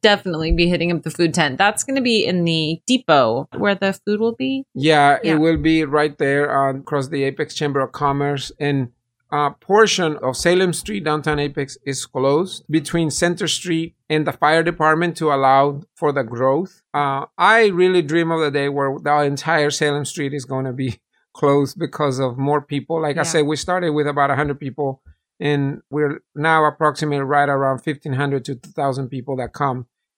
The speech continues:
Speaker 2: and enjoy the different activities. Uh, we are from El Salvador, my wife and I, so we're in charge of making the pupusas, uh, for the El
Speaker 1: Mm-hmm.
Speaker 2: Salvador, uh,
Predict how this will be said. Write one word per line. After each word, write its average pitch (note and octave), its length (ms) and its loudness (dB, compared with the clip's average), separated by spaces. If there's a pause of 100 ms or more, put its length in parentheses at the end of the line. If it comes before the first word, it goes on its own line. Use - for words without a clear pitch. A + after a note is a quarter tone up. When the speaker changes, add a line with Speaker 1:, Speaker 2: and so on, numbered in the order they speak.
Speaker 2:
and D#3 120 -2
enjoy D3+ 420 0
the C#3 100 -6
different C#3 340 -8
activities. C#3+ 460 -4 (420)
Uh, F3 240 0
we E3+ 220 4
are G3 280 6
from E3 240 -4
El D3+ 100 0
Salvador, E3+ 400 2
my D3 180 -4
wife C#3+ 260 -2
and D#3+ 100 -2
I, D3+ 120 0
so C#3 380 -4 (280)
we're E3 140 2
in E3 80 0
charge D#3 280 2
of D3 80 -4
making D3 380 -4
the C#3+ 80 0
pupusas, F#3 760 -4 (440)
uh, D#3+ 440 2 (120)
for D3+ 220 2
the D3 100 0
El C#3 580 2
Speaker 1:
Mm-hmm. D3+ 180 -4
Speaker 2:
Salvador, D3+ 640 0
uh, C3+ 200 2